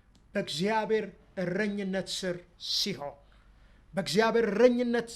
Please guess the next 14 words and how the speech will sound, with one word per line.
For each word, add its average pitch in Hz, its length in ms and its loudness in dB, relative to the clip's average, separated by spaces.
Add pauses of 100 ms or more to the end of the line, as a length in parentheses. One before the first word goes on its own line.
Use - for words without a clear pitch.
(100)
ስር 233 240 0 (200)
መሆን 202 340 2 (360)
ምንም 247 400 0
እንዳናጣ 226 600 -2
ያደርጋል። 185 460 -4 (240)
ደግሞ 185 220 -4 (320)
የለመለመውን 202 800 2
መስክ 196 280 -2
እንድናገኝ 202 500 0 (100)
ያደርጋል። 180 460 -2 (1040)
እሱ - 160 0 (400)
በለመለመ 202 680 0
መስክ 190 340 -2 (160)
ያሳድራል። 175 540 -6